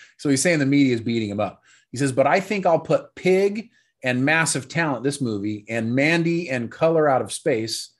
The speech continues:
and Bad Lieutenant and Joe and the Trust and The Runner-Up. These are movies I have not seen. Against anything I did in the first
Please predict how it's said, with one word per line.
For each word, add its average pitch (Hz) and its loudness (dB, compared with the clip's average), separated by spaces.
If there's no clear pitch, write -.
and 107 -6
Bad 135 2
Lieutenant 127 -2
and 110 -6
Joe 123 2
and 123 -4
the 120 -6
Trust 123 -2
and 120 -6
The 117 -2
Runner-Up. 117 0
These 110 -6
are 127 -2
movies 113 -2
I 98 0
have 92 -4
not 104 -6
seen. 87 -8
Against 143 -2
anything 214 -4
I 185 -2
did 180 2
in 170 0
the 156 -2
first 175 -4